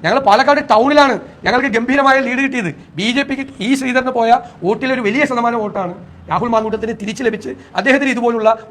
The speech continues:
ഉജ്ജ്വലമായ വിജയം ഉണ്ടായത്. ഈ, ഈ ശ്രീധരന് പോയ വോട്ട് എസ് ഡി പി ഐയുടെയും അതുപോലെ വെൽഫെയർ പാർട്ടിയുടെ വോട്ടാണോ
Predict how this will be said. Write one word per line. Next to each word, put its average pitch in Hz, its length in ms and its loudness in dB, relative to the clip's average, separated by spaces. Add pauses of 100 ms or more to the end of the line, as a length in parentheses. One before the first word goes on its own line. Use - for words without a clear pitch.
ഉജ്ജ്വലമായ 254 440 4
വിജയം 226 200 -2
ഉണ്ടായത്. 180 260 0 (360)
ഈ, 277 40 2 (220)
ഈ - 80 4
ശ്രീധരന് 262 400 0
പോയ 240 180 4
വോട്ട് 220 220 -2 (260)
എസ് - 120 -4
ഡി 254 100 0
പി 254 100 2
ഐയുടെയും 226 280 2 (320)
അതുപോലെ 226 280 2
വെൽഫെയർ 208 260 -2
പാർട്ടിയുടെ 240 260 -2
വോട്ടാണോ 214 260 -4